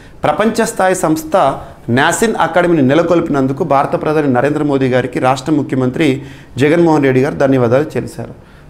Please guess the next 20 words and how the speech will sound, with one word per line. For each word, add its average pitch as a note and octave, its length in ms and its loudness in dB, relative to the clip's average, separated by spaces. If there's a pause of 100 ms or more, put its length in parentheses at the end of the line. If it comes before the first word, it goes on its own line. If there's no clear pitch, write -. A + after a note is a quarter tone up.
So D3 80 2
రీసెంట్‌గా E3 440 2
నిన్నటి C#3+ 320 2
రోజున B2+ 180 2
మంగళవారం C#3+ 560 2
శ్రీ D3+ 220 -2
సత్యసాయి F3 500 0
జిల్లా D3+ 260 2
గోరంట్ల F3+ 500 0
మండలం C#3+ 580 2 (440)
పాలసముద్రం F3+ 680 2
వద్ద D3+ 200 0 (600)
ఈ D3+ 120 4
nasin F3 500 2 (120)
అకాడమీని D#3 640 2
ఏర్పాటు C#3+ 460 0
చేయడం C3 160 0
జరిగింది. D3+ 240 0
ఈ E3+ 160 0
ప్రారంభోత్సవంలో D#3 1000 0